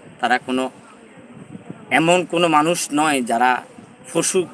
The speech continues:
মতো আচরণ করে, তারা সেই ধরনের মানুষ নয়। একমাত্র ইসরায়েলি পশুর মতো আচরণ করে নিরীহ মানুষদের প্রতি। আর ইসরায়েলের পণ্য, দুই চারটা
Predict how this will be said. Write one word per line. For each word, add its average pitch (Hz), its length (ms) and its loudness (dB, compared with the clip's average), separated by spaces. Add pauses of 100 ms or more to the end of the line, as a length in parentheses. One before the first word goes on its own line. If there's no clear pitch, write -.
(120)
মতো 156 260 -2
আচরণ 139 460 4
করে, 117 260 -4
তারা 120 260 0
সেই 127 260 -2
ধরনের 123 340 -2
মানুষ 107 400 -6
নয়। - 100 -16 (440)
একমাত্র 139 600 0
ইসরায়েলি 190 560 2
পশুর 160 280 -6
মতো 139 220 -6
আচরণ 120 460 -6
করে 117 280 -6 (1040)
নিরীহ 127 360 0
মানুষদের 127 480 -2
প্রতি। 120 320 -10 (1040)
আর 120 180 0
ইসরায়েলের 151 560 0
পণ্য, 151 300 0
দুই 127 160 -4
চারটা 135 320 0